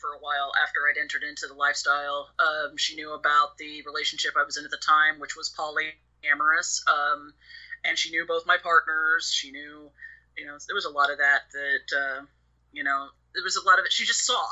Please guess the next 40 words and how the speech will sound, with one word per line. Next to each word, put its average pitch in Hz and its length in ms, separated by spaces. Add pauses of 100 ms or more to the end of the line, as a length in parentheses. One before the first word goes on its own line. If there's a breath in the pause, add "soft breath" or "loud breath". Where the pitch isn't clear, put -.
(120)
I 165 40
mean, 170 120
it 180 60
was, 180 180
she 214 140
was 202 120
around 196 340
it. 156 140
It 151 100
was 170 180
around 170 260
her, 160 260
and - 100
she 190 340
was - 140 (140)
very, 202 200 (200)
she - 140
was 226 100
friends 214 300
with 214 100
both 202 220
of 202 80
them. 208 80
She 214 220
liked 170 180
them 196 160
both 180 340 (460 loud breath)
and 175 100
everything. 175 340
She 175 160
knew 175 200
about 170 260
my 175 180
power 165 200
dynamic 160 480
some 156 340
and 156 100
all 156 240
that. 156 280
So, 160 300